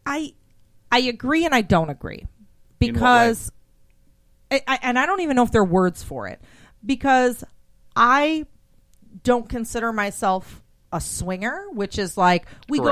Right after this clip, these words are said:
Speaker 2: Correct.
Speaker 1: we go to a party, we meet some people that maybe we don't know very well, and we fuck. That's not my thing at all. So I like to get emotional with people. So I like to have friends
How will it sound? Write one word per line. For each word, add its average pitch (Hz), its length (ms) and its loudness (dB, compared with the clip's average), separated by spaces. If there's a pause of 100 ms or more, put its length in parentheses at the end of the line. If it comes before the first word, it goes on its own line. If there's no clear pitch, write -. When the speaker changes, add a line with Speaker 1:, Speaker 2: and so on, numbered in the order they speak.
Speaker 2:
Correct. 254 140 -10
Speaker 1:
we 269 120 2
go 262 200 2
to 254 160 -2
a 247 60 -2
party, 269 580 -2
we 247 160 -4
meet 240 260 -8
some 254 160 -10
people 240 280 -2
that 220 140 -4
maybe 220 300 -6
we 233 160 -4
don't 208 200 -4
know 208 160 -6
very 196 240 -4
well, 190 200 -2
and 180 80 -8
we 185 100 -8
fuck. 147 400 -4
That's 190 240 0
not 185 300 2
my 170 120 -6
thing 165 240 -12
at 147 60 -20
all. - 260 -20 (300)
So 247 760 2 (460)
I 226 220 4
like 233 500 0 (260)
to 277 220 -12
get 202 360 -4
emotional 196 580 -6
with 247 160 -6
people. 269 300 -10
So 247 180 -6
I 208 100 0
like 214 320 -4
to 320 100 -8
have 233 460 -6 (360)
friends 220 1120 0